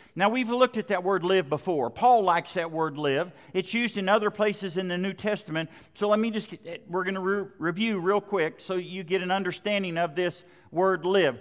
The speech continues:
"We instructed you how to live." Here's what it looks like in other texts. Paul says in Ephesians, "Live a life," that's one word,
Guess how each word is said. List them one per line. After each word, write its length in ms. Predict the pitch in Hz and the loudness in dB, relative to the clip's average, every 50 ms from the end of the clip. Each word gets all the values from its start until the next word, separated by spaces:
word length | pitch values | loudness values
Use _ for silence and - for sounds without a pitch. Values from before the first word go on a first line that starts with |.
| - - - | -10 -8 -2
"We 120 | 165 190 | 0 0
instructed 580 | 202 196 - - 220 240 240 226 - 226 202 165 | 0 0 -2 0 2 2 2 2 0 -2 -4 -4
you 120 | 196 196 | -4 -6
how 220 | 185 165 196 202 208 | -4 0 2 4 4
to 80 | 208 | 4
live." 500 | 196 180 190 202 208 190 165 120 107 - | 2 4 6 8 8 8 8 6 2 -4
Here's 240 | - 143 170 160 - | -8 -10 -10 -10 -8
what 120 | 165 170 156 | -8 -8 -4
it 60 | 151 | -4
looks 200 | 170 175 170 - | -4 -4 -4 -2
like 240 | 170 151 151 - 151 | -2 -2 -2 -2 -4
in 80 | 147 | -8
other 180 | 147 147 143 139 | -6 -6 -8 -8
texts. 440 | - - 160 117 104 - - - _ _ _ _ _ _ _ _ _ _ - | -6 -4 -4 -4 -4 -8 -16 -20 _ _ _ _ _ _ _ _ _ _ 6
Paul 160 | 190 202 214 | 6 6 8
says 240 | - 214 214 190 175 | 6 4 2 2 2
in 100 | 196 185 | 0 0
Ephesians, 540 | 175 - 208 220 220 165 175 165 156 135 | 0 -2 -2 -4 -4 -4 -4 -4 -4 -4
"Live 380 | 151 151 160 180 208 240 254 220 | -4 0 6 10 10 10 10 10
a 80 | 226 202 | 6 4
life," 720 | 180 185 202 190 165 135 117 127 151 180 - - - - _ _ _ | 6 6 6 8 8 6 6 4 2 -2 -4 -6 -14 -20 _ _ _
that's 220 | - 165 175 - 160 | 0 0 0 0 -2
one 300 | 175 220 208 196 185 175 | 0 0 2 2 2 4
word, 460 | 185 180 156 135 131 135 147 147 | 4 6 6 6 4 0 -4 -8